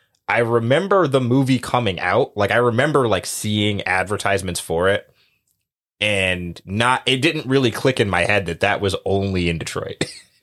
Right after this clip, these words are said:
Like, it, I thought, like, I thought my friends in Chicago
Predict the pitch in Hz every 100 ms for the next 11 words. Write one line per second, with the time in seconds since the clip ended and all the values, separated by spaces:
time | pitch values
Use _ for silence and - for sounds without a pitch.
0 | - - - _ _ _ _ _ _ -
1 | - - - 107 107 - 117 - 117 123
2 | 151 151 139 123 113 101 - _ _ _
3 | _ _ _ _ _ - 123 170 165 123
4 | 113 107 120 113 101 98 98 - 104 98
5 | 95 90 82 80